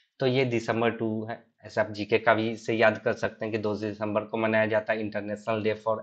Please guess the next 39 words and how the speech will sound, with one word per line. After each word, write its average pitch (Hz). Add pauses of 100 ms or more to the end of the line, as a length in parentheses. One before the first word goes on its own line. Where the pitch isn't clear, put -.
(120)
Abolition। 107 (600)
और -
एबोलिशन 131 (280)
को 147
याद 123
करने 127
के 117
लिए 120 (440)
हम 123
एक 123
ट्रिक 131
बना 110
सकते 107
हैं, 107
लिट 156
होता 120
है, 131 (260)
लिट 160
से 160
हम 139
ले 131
सकते -
हैं 143
लीटर। 110 (580)
लीटर 123
मतलब 135
होता 123
है 127
गार्बेज, 98 (220)
ये 113
देख 120
सकते -
हैं 107
लीटर, 104 (1040)
लीटर 117
मतलब 120
होता 107
है 135
गार्बेज। 98